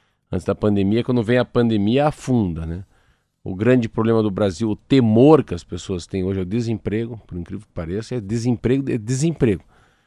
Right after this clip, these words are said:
Desemprego e, e grana, né? As pessoas não tão nem falando mais em Congresso Nacional, a, o presidente da República, segu-, insegurança ou segurança pública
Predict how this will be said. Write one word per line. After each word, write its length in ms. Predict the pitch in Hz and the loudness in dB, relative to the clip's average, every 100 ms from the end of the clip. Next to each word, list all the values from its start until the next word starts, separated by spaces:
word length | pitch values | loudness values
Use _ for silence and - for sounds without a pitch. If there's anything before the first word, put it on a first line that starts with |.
| _ _ | _ _
Desemprego 800 | 95 101 110 120 - 107 127 135 | -6 -2 0 0 0 0 0 0
e, 460 | 147 139 123 104 92 | -2 0 -2 -4 -6
e 200 | - 104 | -8 -6
grana, 500 | 104 107 107 90 80 | 2 6 6 4 -2
né? 320 | 80 90 92 90 | -6 -6 -8 -10
As 180 | 87 | -14
pessoas 220 | 80 113 120 | -10 -6 -4
não 80 | |
tão 180 | 113 131 | -2 0
nem 140 | 131 156 | 2 0
falando 300 | 131 135 123 | 0 0 0
mais 220 | 113 117 | 0 -2
em 60 | |
Congresso 580 | 104 101 92 98 104 - | -4 -4 0 0 -2 -6
Nacional, 800 | 90 - 82 76 80 107 113 85 - _ _ _ - | -8 -8 -10 -8 -4 0 0 -2 -8 _ _ _ -12
a, 320 | 87 87 82 | -6 -4 -6
o 60 | 82 | -6
presidente 360 | - 104 113 | -2 2 2
da 60 | 104 | 2
República, 1120 | 90 85 - 90 113 107 87 85 - 82 80 - _ _ | -2 -6 -8 -2 -2 0 -4 -6 -6 -6 -8 -14 _ _
segu-, 320 | - 123 110 | -6 -4 0
insegurança 680 | 120 120 123 107 104 113 131 | 0 0 0 0 2 4 2
ou 40 | 110 | -4
segurança 560 | - 98 110 113 - | -6 -2 2 0 -2
pública 840 | 87 - 98 113 98 82 - 80 | -8 -6 -4 -2 -4 -6 -8 -10